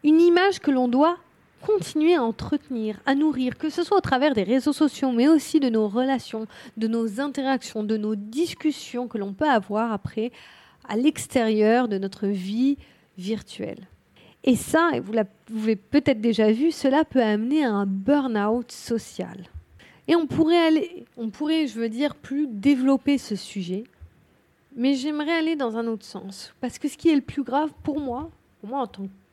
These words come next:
professionnel, c'est que l'on cultive la méconnaissance de soi à travers ces comportements. Parce qu'on finit très facilement par croire et à s'associer à l'image que l'on donne et qu'on renvoie. Car la limite et la dissociation peut être très complexe parfois.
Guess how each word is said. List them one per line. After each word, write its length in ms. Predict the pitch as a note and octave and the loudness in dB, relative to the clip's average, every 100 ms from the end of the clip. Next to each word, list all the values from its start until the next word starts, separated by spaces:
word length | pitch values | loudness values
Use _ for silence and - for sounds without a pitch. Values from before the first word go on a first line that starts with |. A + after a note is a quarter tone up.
| _ _ _ _ - | _ _ _ _ -14
professionnel, 960 | - A#3 B3 - A3+ G#3+ C4+ D4 F#3+ - - - | -10 -8 -8 -8 -6 -4 -4 -4 -4 -8 -20 -20
c'est 240 | - - F4 | -4 -2 0
que 360 | D4+ C4+ A#3+ - | -2 -2 -4 -6
l'on 220 | C4 C4 | -6 -4
cultive 500 | - E4 - F4 C#4+ | -2 -2 0 0 4
la 140 | G#3+ | 2
méconnaissance 1400 | G#3+ C4+ D#4+ E4+ - F4 E4 D#4 A#3+ - C#4+ D4 C4 G#3+ | 2 2 4 2 2 0 0 0 -4 -6 -4 -2 -2 0
de 120 | A3 | -2
soi 400 | - - E4+ D#4 | -2 -2 2 2
à 80 | A#3+ | 2
travers 420 | - - G2 - | -2 -8 -8 -10
ces 160 | - - | -12 -10
comportements. 640 | G3+ - - - G3+ G3 - - _ _ _ _ | -10 -10 -10 -8 -8 -10 -16 -20 _ _ _ _
Parce 160 | E4 E4 | -2 -2
qu'on 140 | F4+ | -6
finit 340 | - G4 G4 F#4+ | -4 0 0 0
très 280 | - - F#4 | -6 -2 0
facilement 520 | E4 D4 - D4 D#4 | 0 0 0 0 0
par 240 | D4+ A3+ - | -2 -6 -8
croire 420 | - B3 D4 D4 | -8 -4 -2 -2
et 120 | A3+ | -2
à 100 | A3 | -2
s'associer 760 | - - E4 - D#4+ - - D#4 | -4 -4 -2 -2 -4 -2 -2 2
à 120 | A#3 | 2
l'image 520 | A3+ D4+ D4 D4+ C#4+ | 2 0 0 -2 -4
que 120 | - | -6
l'on 160 | A3 G#3+ | -6 -2
donne 260 | A3 C#4 | -2 -2
et 60 | A#3 | -6
qu'on 200 | - G3 | -8 -6
renvoie. 600 | F#3+ A3+ B3 G#3+ F#3+ F#3 _ - _ _ _ _ _ - | -4 -2 -2 -2 -6 -8 _ -20 _ _ _ _ _ -2
Car 320 | C#4+ C4 B3+ | 0 0 0
la 200 | A3 A3 | 0 0
limite 560 | A3 C4+ D#4+ E4+ G4 | -2 0 2 2 2
et 60 | B3 | 2
la 140 | G#3+ | 0
dissociation 880 | G3+ A3+ G4 - E4 - B3+ A3+ E4 | 0 -4 -6 -2 -4 -2 -2 -2 -6
peut 160 | - G#3+ | -6 -6
être 160 | G#3 | -6
très 200 | - - | -10 -10
complexe 580 | E4 B3+ G#3+ - - - | -10 -12 -12 -14 -14 -16
parfois. 480 | - - - - | -18 -18 -18 -20